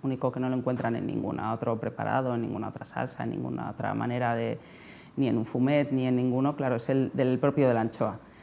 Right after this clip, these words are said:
Entonces, si quieren impregnar una creación, un plato con, con buque de, de anchoa en salazón, el, la salmuera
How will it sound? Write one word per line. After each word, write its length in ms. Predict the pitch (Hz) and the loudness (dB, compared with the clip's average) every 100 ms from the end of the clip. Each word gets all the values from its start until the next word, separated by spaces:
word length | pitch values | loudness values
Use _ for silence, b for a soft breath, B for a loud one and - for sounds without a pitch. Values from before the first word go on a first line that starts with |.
| B - | B -4
Entonces, 300 | 135 120 - | 2 4 4
si 120 | 139 | 2
quieren 220 | 139 135 | 2 4
impregnar 500 | 135 135 139 147 139 | 4 4 4 6 4
una 180 | 127 123 | 4 2
creación, 380 | 131 127 - 143 | 0 0 2 2
un 80 | 131 | 4
plato 360 | 143 151 117 | 4 4 2
con, 360 | 117 113 113 - - - | 0 0 0 -4 -8 -8
con 720 | 127 123 127 127 127 127 127 123 | -4 0 0 0 0 -2 -2 -4
buque 280 | 123 127 | -2 0
de, 580 | 127 131 131 131 131 127 - - | 2 2 2 0 0 -2 -6 -6
de 220 | 127 131 | -2 2
anchoa 400 | 131 135 - 135 | 2 2 2 0
en 60 | 131 | 0
salazón, 680 | - 127 117 - 139 160 - B B B B B - - - | 0 2 2 2 0 0 -4 B B B B B -20 -12 -2
el, 600 | 131 131 131 131 131 - | 2 4 4 4 2 2
la 160 | 131 127 | 2 2
salmuera 720 | - 131 135 139 139 156 | 2 2 4 6 4 2